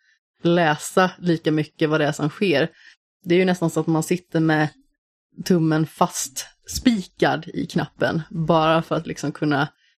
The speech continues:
klicka sig fram fortare för att kunna få gå ut och vara i fred.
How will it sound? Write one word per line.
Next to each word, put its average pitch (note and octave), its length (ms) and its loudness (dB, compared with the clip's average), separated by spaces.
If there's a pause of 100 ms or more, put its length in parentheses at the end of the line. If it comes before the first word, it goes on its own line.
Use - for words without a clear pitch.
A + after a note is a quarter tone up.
(200)
klicka E3 260 0
sig D#3+ 140 0
fram D3+ 300 0
fortare E3 560 0
för - 140 -6
att E3+ 80 -4
kunna D#3 220 0
få E3+ 120 -6
gå D#3 200 2
ut F#3 240 0
och D#3+ 80 -2
vara D3 180 2
i D3 40 -2
fred. - 560 -4